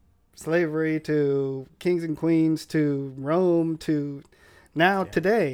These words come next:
Speaker 1: And
Speaker 2: Different
Speaker 1: it's like
Speaker 2: iterations of the same thing, right?
Speaker 1: different iterations.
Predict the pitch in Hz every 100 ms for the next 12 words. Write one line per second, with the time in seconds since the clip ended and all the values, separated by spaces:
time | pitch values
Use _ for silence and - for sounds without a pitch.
0 | 131 - 151 143 143 147 123 113 113 117
1 | - 110 110 101 104 - 104 104 107 _
2 | _ - 113 - 98 170 240 226 214 208
3 | 247 220 139